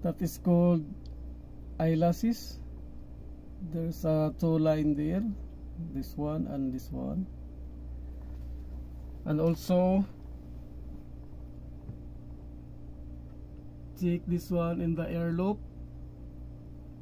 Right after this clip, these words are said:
That is also double. That is called double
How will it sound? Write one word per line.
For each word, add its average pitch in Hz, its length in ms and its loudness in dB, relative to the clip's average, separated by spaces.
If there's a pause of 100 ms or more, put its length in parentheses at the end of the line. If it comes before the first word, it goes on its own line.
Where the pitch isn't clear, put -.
(160)
That 156 280 -4
is 160 200 -2
also 160 500 0
double. 165 540 0 (1800)
That - 160 -6
is - 140 -6
called 160 260 2
double 170 840 0